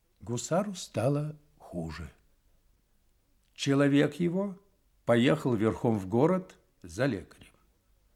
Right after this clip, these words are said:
Дуня обвязала ему голову платком, намоченным уксусом, и села с своим шитьем у его кровати.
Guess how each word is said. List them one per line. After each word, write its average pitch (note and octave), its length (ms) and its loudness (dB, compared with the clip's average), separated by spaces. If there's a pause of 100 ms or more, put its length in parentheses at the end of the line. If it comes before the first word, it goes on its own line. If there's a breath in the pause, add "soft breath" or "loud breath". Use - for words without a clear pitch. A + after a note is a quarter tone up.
(880)
Дуня A#2+ 640 0 (760)
обвязала C3+ 680 4
ему C#3+ 280 2
голову C3 420 0
платком, F3+ 680 -2 (420 soft breath)
намоченным E3 1040 2
уксусом, D#3 840 -2 (680)
и C3+ 160 2
села B2+ 540 4
с - 100 -8
своим G2+ 460 -2
шитьем C3 800 -2 (480)
у G#2+ 80 -4
его G2+ 340 -2
кровати. D#2 680 -12